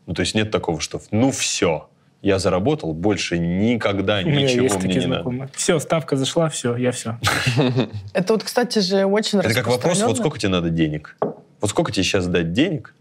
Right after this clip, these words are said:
Speaker 2: Дай мне
Speaker 1: Что?
Speaker 2: пятьдесят тысяч.
Speaker 1: <laughs> Вот сколько
Speaker 2: Все
Speaker 1: тебе
Speaker 2: на камеру.
Speaker 1: <laughs> нужно денег, чтобы ты вот, вот ничего больше не делал? Никогда в жизни.
Speaker 2: <clears throat>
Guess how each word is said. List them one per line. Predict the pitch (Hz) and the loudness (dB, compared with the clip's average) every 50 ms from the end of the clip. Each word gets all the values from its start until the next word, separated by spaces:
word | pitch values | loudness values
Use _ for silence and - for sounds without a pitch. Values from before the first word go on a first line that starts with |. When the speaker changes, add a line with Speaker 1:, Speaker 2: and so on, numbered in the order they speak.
| _ _ _ - - - - - | _ _ _ -20 -20 -12 -4 0
Speaker 2:
Дай | 147 165 190 | 2 2 4
мне | 220 196 | 4 2
Speaker 1:
Что? | - 165 | 2 0
Speaker 2:
пятьдесят | 135 131 - 147 160 151 | 0 0 0 0 0 2
тысяч. | - - 139 - - | 2 2 2 0 0
Speaker 1:
<laughs> | - - - - 339 - - - - - 160 143 - 185 160 151 170 - 160 151 - - 165 - - - 135 - - - - 440 - - - 311 302 185 - 156 - | -2 -2 -2 -2 -4 -2 0 -2 0 0 2 2 2 2 2 2 0 0 -2 -2 0 -2 -2 -2 0 -2 -2 0 2 2 2 2 2 2 2 2 2 2 0 -2 0
Вот | 131 147 151 147 | 2 2 2 2
сколько | 151 - - 240 | 2 2 2 2
Speaker 2:
Все | 180 190 208 | 4 4 4
Speaker 1:
тебе | 214 | 4
Speaker 2:
на | 220 208 | 4 2
камеру. | - 208 190 175 160 190 196 - - - 240 - - 254 226 | 2 2 2 2 2 2 2 0 2 0 0 0 0 -2 -2
Speaker 1:
<laughs> | - 226 240 220 - - - - - | 0 -2 -2 -2 -2 -4 -6 -4 0
нужно | 147 170 185 160 147 147 | 2 4 4 4 4 4
денег, | 131 156 220 247 214 151 | 4 4 2 4 2 0
чтобы | - - - 110 107 | 0 0 -4 -2 0
ты | - 147 | 2 0
вот, | 135 123 127 110 117 113 - | 0 0 0 0 0 0 2
вот | 123 117 120 117 120 | 2 0 2 2 2
ничего | 139 147 - - 113 | 2 2 2 2 2
больше | 92 90 90 82 - - | 2 2 0 0 -2 -4
не | 85 82 78 | -2 -2 -2
делал? | 76 80 78 80 80 - - _ _ _ _ _ _ _ _ _ _ _ _ _ _ | 0 0 -2 -2 -4 -10 -20 _ _ _ _ _ _ _ _ _ _ _ _ _ _
Никогда | - 104 110 98 113 101 95 90 90 85 | 0 0 2 2 2 0 2 2 0 0
в | 80 | 0
жизни. | 82 82 82 78 76 - - - - - | -2 -2 -2 -2 -2 -2 -4 -2 0 0
Speaker 2:
<clears throat> | - 202 196 196 175 147 123 | 2 4 4 4 2 2 0